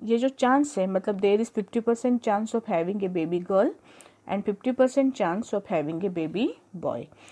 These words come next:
यहाँ पे एक चीज़ ध्यान में रखो कि जो मदर है, मदर के पास जो दोनों क्रोमोसोम्स है वो सिमिलर टाइप के, एक्सएक्स क्रोमोसोम, और जो फादर है, फादर के पास ही वैरायटी अवेलेबल है, एक्स और वाई।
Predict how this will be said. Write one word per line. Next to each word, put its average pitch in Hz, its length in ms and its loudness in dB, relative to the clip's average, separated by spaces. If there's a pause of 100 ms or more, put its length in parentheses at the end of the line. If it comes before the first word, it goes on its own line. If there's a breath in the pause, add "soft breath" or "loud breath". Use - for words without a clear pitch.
(220 loud breath)
यहाँ 226 200 4
पे 220 100 8
एक 214 100 0
चीज़ 226 220 0 (220)
ध्यान 220 240 4
में 233 140 4
रखो 190 400 2 (720 soft breath)
कि 214 100 -4
जो 226 160 4
मदर 208 400 6
है, 190 260 -6 (840 soft breath)
मदर 196 280 4
के 269 140 2
पास 262 220 6
जो 269 140 2
दोनों 214 500 6
क्रोमोसोम्स 208 920 -2
है 240 60 6
वो 247 120 0
सिमिलर 185 480 0
टाइप 160 380 -2
के, 165 240 -4
एक्सएक्स - 640 -6
क्रोमोसोम, 147 560 -8 (580 loud breath)
और 208 100 -2
जो 220 120 0
फादर 208 420 6
है, 285 160 6
फादर 226 420 4
के 269 120 0
पास 262 300 4
ही 285 80 4
वैरायटी 180 420 4
अवेलेबल 151 420 0
है, 185 120 -2
एक्स - 320 -4
और 208 60 0
वाई। 165 280 0